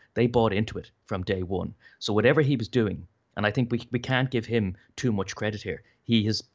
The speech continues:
he has been amazing what he's done with the same group of players. Let's face it, this is the same team for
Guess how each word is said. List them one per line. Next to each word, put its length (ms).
he 200
has 100
been 140
amazing 480
what 80
he's 100
done 160
with 100
the 60
same 260
group 220
of 60
players. 340
Let's 140
face 260
it, 80
this 140
is 40
the 80
same 240
team 260
for 180